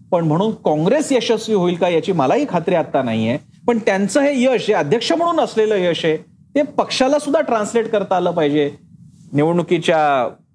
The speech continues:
मतदानाच्या आणि जागा जिंकण्याच्या आकडेवारीमध्ये. ते त्यांना यश येईल असं माझा अंदाज आहे,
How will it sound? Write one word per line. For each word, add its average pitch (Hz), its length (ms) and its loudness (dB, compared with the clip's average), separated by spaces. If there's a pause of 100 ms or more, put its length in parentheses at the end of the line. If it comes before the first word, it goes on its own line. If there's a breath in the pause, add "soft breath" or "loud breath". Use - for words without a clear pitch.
(300)
मतदानाच्या 151 720 0
आणि 139 340 0
जागा 131 420 0 (360)
जिंकण्याच्या 135 520 0
आकडेवारीमध्ये. 160 800 0 (500)
ते 180 60 2
त्यांना 175 320 0
यश 165 380 0
येईल 190 400 0 (240)
असं 160 420 0 (500)
माझा 120 320 0
अंदाज 143 380 0
आहे, 170 240 0